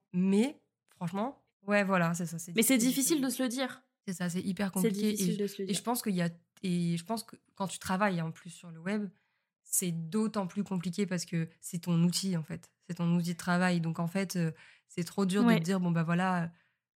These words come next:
Speaker 1: euh, je lâche totalement tout, euh, même le week-end. » Euh, en vrai, le week-end, quand on est en week-end, on devrait même plus aller sur nos réseaux pro.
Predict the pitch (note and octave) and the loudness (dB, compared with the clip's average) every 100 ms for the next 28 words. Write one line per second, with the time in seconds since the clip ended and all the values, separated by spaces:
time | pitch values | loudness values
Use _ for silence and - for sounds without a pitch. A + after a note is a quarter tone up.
0 | - - - F3 E3+ F3+ F#3+ - F#3 F3 | -14 -12 -6 -2 2 4 2 0 0 2
1 | E3+ E3+ E3+ - G#3 G#3+ F#3+ E3 F3 G3+ | 4 2 0 -2 0 4 4 4 6 6
2 | F#3+ F#3 F#3 E3+ G#3+ G3+ G#3 F#3 E3+ E3 | 4 4 2 2 2 4 4 2 0 -2
3 | - - F#3+ A3 A#3+ G3 G3 F3+ A#3+ C#4+ | -6 -4 0 2 4 4 2 2 0 0
4 | F3 F3+ F3 F#3 F#3+ A3 C4 C4+ F3 F3+ | -2 0 2 2 0 0 0 0 0 0
5 | F3 F3 G#3+ A3+ - A3+ - G3+ A3 G3+ | 2 4 2 0 -4 -6 -2 -2 -2 0
6 | F3+ F#3+ F#3+ A3 - A#3+ A3 | 0 0 0 -2 -4 -6 -8